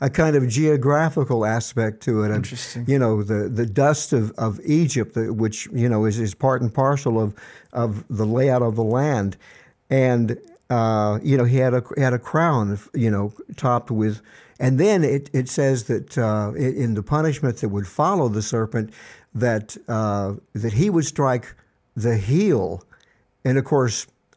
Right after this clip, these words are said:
Speaker 1: what does, what does the word what is the same root of heel is Yaakov's name,
Speaker 2: Mm-hmm.
Speaker 1: Akev.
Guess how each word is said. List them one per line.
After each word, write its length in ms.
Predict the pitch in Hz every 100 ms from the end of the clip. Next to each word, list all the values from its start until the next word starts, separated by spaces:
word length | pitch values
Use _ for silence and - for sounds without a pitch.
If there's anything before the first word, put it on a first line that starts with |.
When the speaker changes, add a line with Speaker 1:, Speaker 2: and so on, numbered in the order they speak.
| _ -
Speaker 1:
what 320 | 120 156 135
does, 320 | 143 131 117
what 240 | 131 143 139
does 160 | 131
the 100 | 139
word 400 | 127 131 123 113 - _ _ -
what 240 | 131 170
is 140 | 151
the 60 | 127
same 440 | - 202 214 170 139
root 300 | 185 131 -
of 200 | 117 113
heel 500 | 143 147 101 90 - _ _ _ _
is 260 | 135 131 104
Yaakov's 540 | 139 165 160 165 147 139
name, 500 | 170 226 127 92 92 _ -
Speaker 2:
Mm-hmm. 160 | 139
Speaker 1:
Akev. 720 | 127 127 175 208 247 101 95